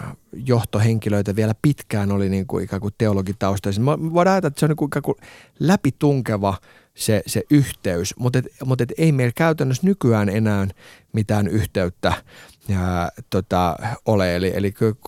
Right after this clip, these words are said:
ko-, koululaitos, koululaitos on täysin itsenäinen. Ää, aikoinaan siis kirkko on perustanut aika paljon siis kouluja, mut kirkko on perustanut myös aika lailla siis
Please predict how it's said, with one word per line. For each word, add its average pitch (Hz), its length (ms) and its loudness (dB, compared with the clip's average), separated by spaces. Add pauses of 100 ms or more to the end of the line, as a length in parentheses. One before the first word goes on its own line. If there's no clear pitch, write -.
(160)
ko-, 139 220 4
koululaitos, 127 840 2 (120)
koululaitos 123 580 0
on 120 100 0
täysin 120 420 0
itsenäinen. 113 760 2 (440)
Ää, 107 300 4
aikoinaan 113 560 4
siis 131 140 -4
kirkko 160 380 -2
on 143 120 0
perustanut 143 460 0
aika 139 220 -2
paljon 139 400 4 (100)
siis 135 200 -4
kouluja, 131 520 4
mut 123 240 -6
kirkko 135 320 0
on 123 80 0
perustanut 127 440 0
myös 127 160 2
aika 127 220 0
lailla 123 280 2
siis 120 320 -2